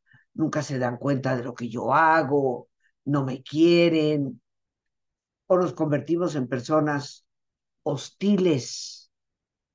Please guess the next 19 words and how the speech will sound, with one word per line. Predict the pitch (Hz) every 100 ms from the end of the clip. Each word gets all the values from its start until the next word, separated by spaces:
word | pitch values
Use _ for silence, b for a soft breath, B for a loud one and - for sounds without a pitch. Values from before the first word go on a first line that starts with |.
| _ _ _ _ _ _ _ _ 170
porque | 156 160 147
llegamos | 143 160 143
a | 151
pensar | 160 131 139 135
que | 165
se | 147
están | 123 139 131
aprovechando | 123 120 120 120 127 123 113
de | 110
nosotros. | 135 202 214 139 131 B B B B
Y | 202
dicho | 208 208 196
sea | 151 170 143
de | 143
paso, | 208 240 - -
tal | - 135
vez | 131 143
lo | 208 220
están | - 165 175 165